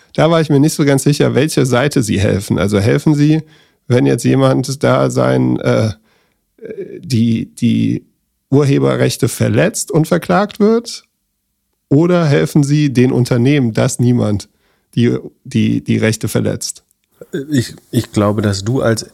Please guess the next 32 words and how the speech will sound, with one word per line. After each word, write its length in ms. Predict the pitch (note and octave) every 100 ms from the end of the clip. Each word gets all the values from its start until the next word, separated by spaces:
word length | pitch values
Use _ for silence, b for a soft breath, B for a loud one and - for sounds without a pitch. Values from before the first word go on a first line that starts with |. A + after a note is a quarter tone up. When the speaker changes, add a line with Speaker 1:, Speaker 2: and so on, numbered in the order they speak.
| -
Speaker 2:
Open 280 | A#2 A#2 A#2
A 280 | G#2 G2 F#2+
I 20 |
Anwender 880 | - A#2+ B2+ A2+ A#2 A#2 A#2 A#2 -
nicht 320 | G#2+ G#2+ -
haftbar 340 | A2+ - - F2+
bist 420 | F#2 - - - -
für 640 | - G#2+ G2+ G2 - - _ _ _ _
eventuelle 640 | - G#2+ G#2 G#2 G#2 G2 G2
Copyright-Verstoße, 800 | G#2 F#2+ F2 F2+ G2 - G2 G2
würde 120 | F#2+
ich 80 | -
denken. 320 | - G2+ G#2
Weil 220 | G2 F#2+
sicherlich 360 | A2 A2 G#2+ G#2
das 240 | G2+ -
ist, 200 | A#2+ -
was 180 | G#2+ -
bei 180 | G2+ G2+
vielen 320 | A#2 G#2+ G#2
Rechtsabteilungen 920 | G#2+ - - - G#2 G2 G2 G2 G2+ - _ _ _
bei 160 | F#2+ G2+
der 100 | G2
Entscheidung, 480 | G2 G#2 A2 A2 G#2+
ob 140 | G2+
ich 100 | G2+
mit 260 | G2+ G2+ - B B B B
Open 280 | A2 G2+ G2+
A 280 | G2 G2+ G2
I 160 | G2
arbeiten 420 | - B2+ F#2+ F#2+ F2+
will, 300 | G#2+ D3+